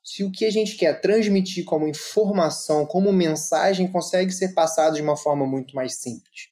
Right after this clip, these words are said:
E aí começou um, uma cultura, né, um movimento, na verdade, de traços mais simples,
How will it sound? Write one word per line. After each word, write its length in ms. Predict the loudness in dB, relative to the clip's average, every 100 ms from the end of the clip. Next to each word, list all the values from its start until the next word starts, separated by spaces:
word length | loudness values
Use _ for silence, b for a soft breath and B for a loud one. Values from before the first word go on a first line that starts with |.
| -4
E 60 |
aí 260 | 0 0 -2 -6
começou 800 | -2 2 2 0 2 4 4 0 -12 _ -8
um, 340 | -4 -2 -2 -4 -6 -6 -2
uma 160 | -2
cultura, 600 | 0 -2 -2 -4 -6 -2 2
né, 140 | 4
um 220 | 4 4
movimento, 640 | 4 4 4 4 2 2 0
na 100 | 0
verdade, 540 | 0 2 2 0 -4 b b b b -12
de 240 | -12 -12 _
traços 580 | 0 2 2 -2 -6 -6
mais 300 | -4 -4 -8
simples, 560 | -10 -12 -12 _ -20